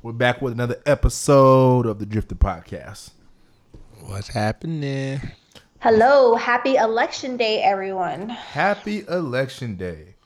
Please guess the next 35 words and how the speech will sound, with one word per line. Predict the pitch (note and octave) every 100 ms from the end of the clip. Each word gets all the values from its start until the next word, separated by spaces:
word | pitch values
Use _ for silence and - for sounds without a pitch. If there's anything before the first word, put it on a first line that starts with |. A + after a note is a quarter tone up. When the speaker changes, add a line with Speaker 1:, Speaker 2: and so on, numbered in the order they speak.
| _ _ _ G2+
Speaker 1:
Go | B2 D3
and | B2+
cast | - C3 B2+ B2+
the | B2+
vote. | G2+ F#2 E2 - -
Speaker 2:
Yep, | G2
yep. | F2+ A2+ - _ _ _ _ - _ - - - _ - _ -
Hope | G2+ G#2
everybody | G2 F#2+ F#2+ F#2+
voted. | G2 G#2 G2 A#2+ - _ _ _ _ -
Speaker 1:
I | G2+
hope | A#2+ A2+
so. | F#2+ F#2 F#2+ _ _ _ _ _ -
You | F#2
know, |
I | G2+
drove | A2+ G#2+ -
past | G2+ -
that | G2+
voters | F#2+ G2 G2
reg-, | F#2 - _ _ _ -
that | G2
voting | G#2 A2 G#2+ F#2+
off | F#2+ F#2+ _ - E2 -
precinct, | A2+ G#2 G#2 F#2 F2+
and, | F2+
you | F2+
know, | F2 F2 - - _ _ _ _
I | G#2
was | G#2+
about | G2+
to | G#2
not | G#2
go | G#2+ G#2+
in. | A2+ A#2+